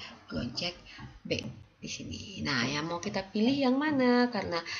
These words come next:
return-nya itu ada lima belas persen, ternyata N P V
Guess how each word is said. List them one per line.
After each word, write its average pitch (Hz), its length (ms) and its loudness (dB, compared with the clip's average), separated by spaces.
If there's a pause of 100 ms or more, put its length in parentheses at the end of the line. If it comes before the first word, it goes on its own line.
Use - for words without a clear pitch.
(640)
return-nya 220 640 10
itu 208 160 4
ada 185 240 8
lima 185 320 4
belas 165 240 4
persen, 160 720 2
ternyata 165 720 6
N 165 240 0
P 202 160 6
V 180 320 -2